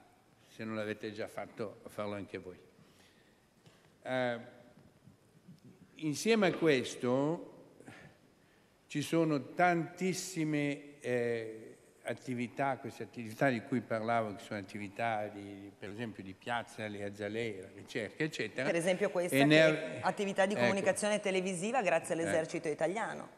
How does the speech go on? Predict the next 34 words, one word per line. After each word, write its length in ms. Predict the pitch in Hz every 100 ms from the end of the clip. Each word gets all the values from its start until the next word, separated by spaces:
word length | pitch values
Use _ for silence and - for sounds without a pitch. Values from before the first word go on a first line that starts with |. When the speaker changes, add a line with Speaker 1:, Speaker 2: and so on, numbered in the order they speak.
| - -
Speaker 1:
Esatto. 540 | 120 110 87 - - - - - -
E 80 | -
ne 80 | 147
avete 300 | 151 180 -
una 340 | 175 170 151 143
qui 460 | 151 151 147 - 110
nel, 220 | 120 117 117 110 107 107 110 110
nel, 320 | 110 113 117 104 - - - - - -
nell'ingresso. 1080 | 117 117 143 135 127 110 - 127 135 143 -
Speaker 2:
Abbiamo 260 | - 202
già 220 | 202 196 190
le 140 | 185
azalee. 340 | 185 180 117
Speaker 1:
Avete, 400 | 120 123 - - - -
no, 240 | 120 147 -
Speaker 2:
No? 160 | 175 180
Speaker 1:
avete 280 | 120 113 120
le, 160 | 120
abbiamo, 400 | 117 104 104 95
avete 320 | 107 107 127 165
le 160 | 165
azalee, 340 | 156 151 165 143
ma 160 | 120
stasera 560 | 113 156 147 185 196 185
ci 140 | 175
sono 280 | 131 147 143
anche 320 | 143 143 139
i 160 | 139 131
libri 440 | 127 131 123 123
di 100 | 117
fiabe. 480 | 107 - - 85 90 92
Speaker 2:
Ah, 180 | 185 180
perfetto. 300 | 277 269 -
Speaker 1:
Quindi, 420 | 131 120 110 180